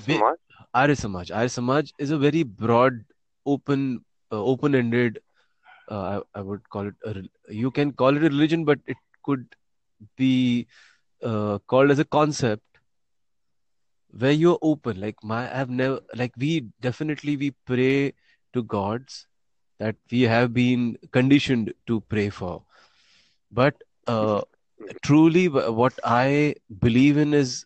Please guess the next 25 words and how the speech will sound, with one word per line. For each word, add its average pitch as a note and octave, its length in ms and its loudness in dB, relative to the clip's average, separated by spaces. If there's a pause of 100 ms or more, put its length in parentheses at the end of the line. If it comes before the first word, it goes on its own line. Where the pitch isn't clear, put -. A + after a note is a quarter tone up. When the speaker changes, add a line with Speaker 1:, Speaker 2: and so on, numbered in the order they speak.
Speaker 1:
is A2+ 300 -4
because A#2+ 240 -2
I, B2 160 2
I'm A2+ 160 -4
a A#2 40 -4
spiritual, A2+ 500 -4
very A2 240 0
s-, - 140 -8 (120)
highly G#2+ 280 -2
spiritual G2+ 400 -10
person, F#2+ 460 -10
and F2+ 140 -8
I, F2 240 -8 (840)
I A2 140 -2
think B2+ 400 0 (120)
religion C3 580 0
was B2+ 400 -6 (240)
made B2 520 -4 (360)
to, D3 360 -4 (600)
uh, G2 600 -4 (1800)
make, C#3+ 460 2 (160)
like, A#2 260 0 (680)
humans D3 500 4
out A2 200 4
of A2 300 -2